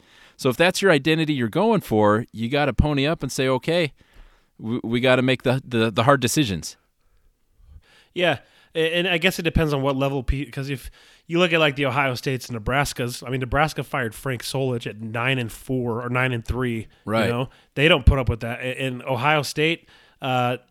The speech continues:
Speaker 2: you know, uh, gosh, Tressel was gone after, I think, one bad year. You
Speaker 1: Mm-hmm.
Speaker 2: know,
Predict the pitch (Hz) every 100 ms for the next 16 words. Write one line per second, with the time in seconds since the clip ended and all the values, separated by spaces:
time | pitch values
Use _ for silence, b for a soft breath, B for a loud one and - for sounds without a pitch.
0 | _ 127 123 147 - 113 113 107 - -
1 | - - - 156 - 160 156 120 113 131
2 | 156 147 - 120 123 - 139 117 110 143
3 | 202 127 110 113 113 117 113 107 _ _
4 | 98 120 139